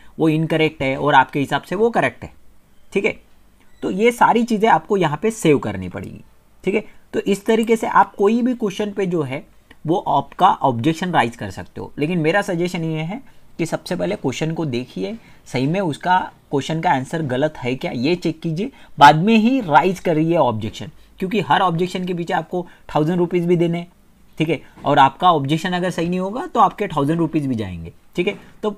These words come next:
सारे क्वेश्चन के जो आंसर्स है, उसके करेक्ट ऑप्शंस है, वो सारे दिए हुए हैं। और ये शुरू में पूरा फिजिक्स आपको यहाँ दिख रहा है, फिजिक्स, फिजिक्स, फिजिक्स, और जिस तरीके से आपने सॉल्व किया होगा उस तरीके से भी,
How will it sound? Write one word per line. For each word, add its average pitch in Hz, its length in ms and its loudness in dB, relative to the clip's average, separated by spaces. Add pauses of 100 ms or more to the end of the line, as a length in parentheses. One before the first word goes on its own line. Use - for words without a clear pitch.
सारे 233 420 2
क्वेश्चन 226 540 -2
के 233 280 -4 (440)
जो 190 480 -2 (400)
आंसर्स 165 460 2
है, 165 240 -2
उसके 147 320 -4
करेक्ट 180 340 -2
ऑप्शंस 160 440 -6
है, 139 120 -6
वो - 340 -14
सारे 202 260 6
दिए 170 180 2
हुए 113 240 0
हैं। - 80 -12 (300)
और 170 160 0
ये 165 520 -4
शुरू 190 220 0
में 202 160 0
पूरा 190 220 0
फिजिक्स 180 340 -4
आपको 165 240 -2
यहाँ 151 200 0
दिख 147 160 -2
रहा 156 120 -2
है, 151 60 -8 (1160)
फिजिक्स, 143 420 -2 (100)
फिजिक्स, 135 320 -4
फिजिक्स, 135 380 -6 (280)
और - 60 -4
जिस 185 240 -2
तरीके 233 260 2
से 226 60 6
आपने 208 260 4
सॉल्व 196 300 0
किया 196 160 0
होगा 190 200 2
उस 185 200 -2
तरीके 175 260 -2
से 180 120 -4
भी, 180 240 -4